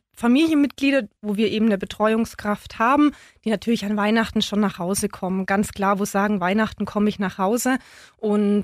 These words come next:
ähm, verbringe die Feiertage bei den Eltern oder bei Oma und Opa.“ Aber natürlich, wo keine Pflegekraft da ist oder die Familie nicht vor Ort ist, die sind natürlich einfach alleine, ganz klar.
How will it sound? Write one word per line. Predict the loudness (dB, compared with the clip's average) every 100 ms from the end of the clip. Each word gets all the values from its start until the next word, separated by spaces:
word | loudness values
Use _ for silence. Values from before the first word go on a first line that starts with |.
| 0
ähm, | 0 2 0
verbringe | -2 -6 0 2
die | 2
Feiertage | 0 2 2 0 -4 -2 -2
bei | -2
den | 0 0
Eltern | 0 0 0 -4
oder | -2
bei | 0 0
Oma | 2 2 2
und | 0
Opa.“ | -2 -4 -2 -4 -6 -20 _ _ -4
Aber | -2 2 2
natürlich, | 0 -2 -2 0 -2 -4 -20
wo | -8 -6
keine | -2 2 2
Pflegekraft | 0 -2 0 -2 -4 -4 -4 -2
da | 0 2
ist | 2 -2 -4
oder | -4
die | -4
Familie | -4 -2 0 2 2
nicht | 0 -2
vor | -4 -2
Ort | 0 0
ist, | -4 -4
die | -2
sind | 0 0
natürlich | -2 -6 -6 -4
einfach | -4 -4 -6 -6
alleine, | -4 -4 -4 -8
ganz | -4 -4 -4
klar. | -2 -2